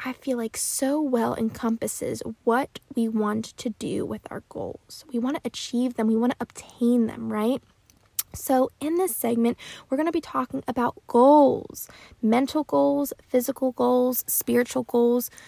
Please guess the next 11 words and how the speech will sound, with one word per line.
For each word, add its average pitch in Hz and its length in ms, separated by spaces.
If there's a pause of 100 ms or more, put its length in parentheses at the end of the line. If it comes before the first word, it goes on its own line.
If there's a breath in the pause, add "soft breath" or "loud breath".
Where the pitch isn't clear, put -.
(180 loud breath)
You 294 160
get 381 180
to 349 100
choose 214 460
what 226 260
you 240 160
wanna 220 200
focus 208 440
on 214 280
each - 340
week. - 320